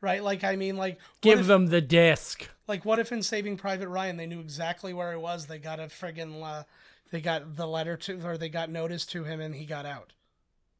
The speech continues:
Speaker 1: Like, that, that, that could
Speaker 2: Right.
Speaker 1: have happened just as easily as setting out a
Speaker 2: Exactly.
Speaker 1: group of people to find him.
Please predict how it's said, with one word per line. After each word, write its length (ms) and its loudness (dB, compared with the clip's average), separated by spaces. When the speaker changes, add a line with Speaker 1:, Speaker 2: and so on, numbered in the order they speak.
Speaker 1:
Like, 220 2
that, 280 2
that, 20 -6
that 200 2
could 100 0
Speaker 2:
Right. 300 8
Speaker 1:
have 80 4
happened 280 -4
just 240 -10
as 140 -10
easily 340 -8
as 220 6
setting 180 2
out 100 6
a 20 2
Speaker 2:
Exactly. 280 -2
Speaker 1:
group 160 -6
of 120 -14
people 240 -14
to 80 -14
find 340 -14
him. 140 -18